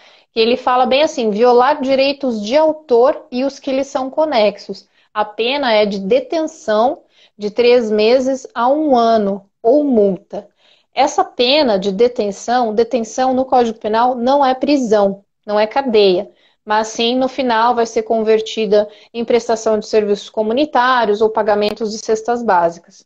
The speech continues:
tá? Então, a gente tem, na esfera penal, a gente tem o crime de violação de direito autoral, que aí é, nesse mesmo artigo, no artigo cento e oitenta e quatro do Código Penal, no parágrafo primeiro dele,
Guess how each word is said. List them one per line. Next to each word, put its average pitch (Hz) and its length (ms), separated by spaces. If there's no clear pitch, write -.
tá? 202 260
Então, 220 160
a 226 100
gente 240 240
tem, 247 140
na 254 240
esfera 247 380
penal, 262 580
a 233 120
gente 240 260
tem 233 180
o 233 40
crime 294 360
de 277 120
violação 262 640
de 247 100
direito 254 400
autoral, 262 600
que 403 320
aí 269 640
é, 202 560
nesse 254 480
mesmo 214 320
artigo, 240 540
no 202 80
artigo 202 320
cento 254 220
e 277 40
oitenta 220 300
e - 20
quatro 196 400
do 208 100
Código 202 360
Penal, 220 420
no 233 100
parágrafo 269 520
primeiro 262 680
dele, 214 480